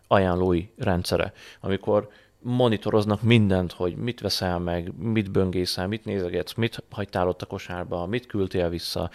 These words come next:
és ezek alapján alakítanak ki egy személyes ajánlói rendszert, hogy a, a rendszer mit dobál be neked, hogy mi érdekelhet még.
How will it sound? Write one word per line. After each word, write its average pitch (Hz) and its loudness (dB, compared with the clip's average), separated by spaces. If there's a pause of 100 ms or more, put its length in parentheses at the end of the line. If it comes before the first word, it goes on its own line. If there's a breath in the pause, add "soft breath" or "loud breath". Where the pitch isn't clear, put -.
(380 loud breath)
és - -8
ezek 107 2
alapján 98 4 (120 soft breath)
alakítanak 98 2
ki - -2
egy 101 2
személyes 90 -2
ajánlói 90 0
rendszert, 92 -2
hogy 98 -2
a, 107 2 (280)
a - 0
rendszer 107 6
mit 110 2
dobál 92 2
be 95 2
neked, 90 0
hogy 98 0
mi 95 2
érdekelhet 90 0
még. - -10